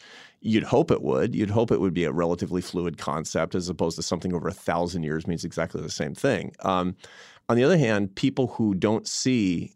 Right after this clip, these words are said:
things the way that we do, that, that's where you actually find, uh, in the data, the polarization has increased, the populism has exacerbated it,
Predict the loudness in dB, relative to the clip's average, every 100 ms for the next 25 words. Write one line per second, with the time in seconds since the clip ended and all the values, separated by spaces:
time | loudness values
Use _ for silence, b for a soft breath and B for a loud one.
0 | _ 0 2 2 2 2 2 2 0 0
1 | -2 0 2 2 0 -4 -8 0 0 2
2 | 2 0 0 0 2 2 2 0 -2 -2
3 | -2 0 0 0 -2 -6 -6 -4 -2 -2
4 | 0 0 0 0 -2 -2 -2 -2 -2 -2
5 | -4 -4 -2 -4 -6 -4 -2 -2 -4 -8
6 | -8 -4 -2 -2 -2 -2 -2 -4 -6 -4
7 | -2 -2 -2 -4 -2 -2 -2 -4